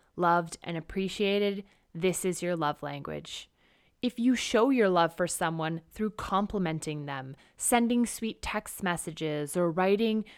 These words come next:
just how much you care about them in their birthday card,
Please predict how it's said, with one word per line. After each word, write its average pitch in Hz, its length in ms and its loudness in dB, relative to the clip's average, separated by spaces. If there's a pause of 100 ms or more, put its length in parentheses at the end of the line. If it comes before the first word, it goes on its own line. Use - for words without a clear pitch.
just - 220 -4
how 240 160 4
much 208 340 2
you 202 80 -2
care 196 380 -2
about 175 320 0
them 170 180 -2
in 170 140 -2
their 160 140 -2
birthday 165 440 -2
card, 143 460 -2